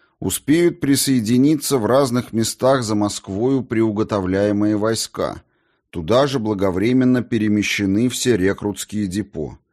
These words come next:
В Казани учреждён вновь литейный завод, основан новый ружейный завод "Киевский". В Туле оканчиваются ружья из остатков прежнего металла.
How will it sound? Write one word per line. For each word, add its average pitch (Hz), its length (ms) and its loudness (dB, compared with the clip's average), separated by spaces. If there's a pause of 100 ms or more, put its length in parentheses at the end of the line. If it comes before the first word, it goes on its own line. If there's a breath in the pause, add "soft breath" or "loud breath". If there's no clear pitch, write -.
(440)
В - 120 -20
Казани 143 680 0
учреждён 127 800 0
вновь 127 400 0
литейный 123 640 -2
завод, 104 640 -4 (320)
основан 123 720 2
новый 139 320 4
ружейный 127 560 0
завод 110 420 -2
"Киевский". - 720 -10 (360)
В - 120 -18
Туле 139 440 4
оканчиваются 120 920 0
ружья 117 440 0
из 104 160 2
остатков 107 580 -2
прежнего 95 520 -2
металла. 76 580 -6